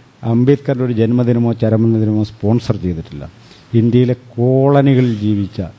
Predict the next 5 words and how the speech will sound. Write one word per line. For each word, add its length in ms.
ഇന്ത്യൻ 460
കോളനികളിലും 880
പുറമ്പോക്കുകളിലും 840
ജീവിച്ച 420
ദളിതരാണ് 840